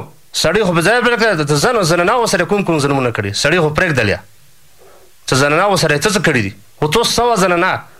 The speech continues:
د پاکستان په جیل کې قید دي. نو بیا راشه د خلیفة المسلمین سره ودرېږه، چې تمام کافرو نه انتقام واخلو. و تمام مرتدین هغه ولرزو. خو دا مسلمانان روان دي، مسلمانانو کې حرکت راپورته شوی دی. نو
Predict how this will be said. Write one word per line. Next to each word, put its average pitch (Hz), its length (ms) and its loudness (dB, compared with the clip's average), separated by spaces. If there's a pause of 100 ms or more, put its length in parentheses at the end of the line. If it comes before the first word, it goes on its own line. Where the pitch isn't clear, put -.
(100)
د 156 100 0
پاکستان 160 380 0
په 143 100 2
جیل 131 160 0
کې 123 160 -2
قید 104 180 0
دي. - 80 -16 (360)
نو 131 100 2
بیا 135 160 2
راشه 180 260 2
د 139 120 0
خلیفة 147 340 0
المسلمین 127 480 0
سره 135 180 2
ودرېږه، 151 420 0 (680)
چې - 60 -6 (100)
تمام 196 440 2
کافرو 175 360 2
نه 139 140 2
انتقام 117 340 0
واخلو. 101 260 -4 (1120)
و 135 80 0
تمام 202 460 2
مرتدین 170 480 2 (260)
هغه 131 220 2
ولرزو. 143 400 2 (160)
خو 123 80 0
دا 208 240 2
مسلمانان 165 520 2 (100)
روان 220 220 2
دي، 214 80 2
مسلمانانو 156 460 0
کې 139 80 -4 (100)
حرکت 123 300 0
راپورته 123 360 0 (100)
شوی 107 160 2
دی. 87 100 -8 (800)
نو 120 60 0